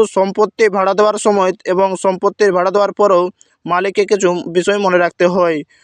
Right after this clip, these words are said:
তাহলে ভাড়া দেওয়ার সময় বা ভা-, সম্পত্তি ভাড়া দেওয়ার পরেও মালিককে কিছু বিষয় মনে রাখতে হবে, অন্যথায় তাকে সম্পত্তি হারাতে হতে পারে। আমাদের দেশে সম্পত্তি সংক্রান্ত কিছু নিয়ম আছে। তাহলে আমাদের দেশে সম্পত্তি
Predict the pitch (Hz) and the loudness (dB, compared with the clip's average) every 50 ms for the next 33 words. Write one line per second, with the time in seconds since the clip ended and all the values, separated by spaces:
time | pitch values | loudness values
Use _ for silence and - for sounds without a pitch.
0 | _ _ 170 175 160 175 180 180 190 180 214 220 226 214 - 208 202 208 208 208 | _ _ -2 -2 0 -2 -2 -2 0 2 2 2 2 0 0 -2 0 0 0 0
1 | 208 208 196 190 170 - - - 196 190 185 202 208 - 196 180 180 185 190 190 | 0 0 0 0 0 0 -2 -4 -4 0 0 -2 0 0 0 0 2 0 2 2
2 | 208 202 196 - - 208 196 190 190 185 190 190 185 190 196 190 - 202 - - | 0 0 0 0 0 2 2 2 2 0 0 -2 -2 -4 -4 -2 -2 -2 0 0
3 | 202 196 208 190 196 - 226 202 202 196 185 185 185 180 170 - - 180 180 175 | 0 0 2 2 2 2 2 2 2 2 0 0 0 0 -2 -2 0 0 2 4
4 | 180 180 170 151 - - - - _ - 165 175 190 196 202 202 214 208 208 214 | 4 2 2 0 -4 -10 -20 -20 _ -6 -2 0 2 2 4 2 2 2 2 2
5 | 190 202 185 - 196 185 185 - 196 196 - - 202 170 170 180 180 - 180 175 | 2 2 2 2 0 -2 0 0 -2 -2 0 0 0 0 0 -2 0 0 0 0
6 | 170 185 175 165 180 175 175 170 160 147 139 - _ _ _ _ _ _ - 151 | 2 0 0 0 0 0 0 0 0 -2 -4 -8 _ _ _ _ _ _ -6 -4
7 | 160 175 190 190 220 226 220 190 226 226 - 254 226 - - 202 190 185 190 - | -2 -2 0 0 0 0 0 0 -2 -2 0 0 -2 0 0 -2 -2 -2 -2 -2
8 | 220 220 208 - - 220 214 - - 202 196 180 214 220 214 208 202 196 208 196 | -2 -2 -2 0 2 2 2 2 0 -4 -2 0 -2 -2 -2 -2 -2 -4 -2 0
9 | 220 208 196 185 185 185 185 185 180 175 - 190 180 165 151 139 - - _ _ | 0 2 2 2 2 2 2 0 -2 0 0 0 2 2 0 -2 -6 -12 _ _
10 | _ _ _ _ 180 180 180 180 185 196 196 196 202 180 214 208 - 226 214 202 | _ _ _ _ -2 0 0 0 0 -2 -2 -2 -2 0 0 0 2 0 -2 0
11 | - 196 190 196 - - 220 196 - - | 0 -2 -2 -2 -2 -2 -4 -4 0 -2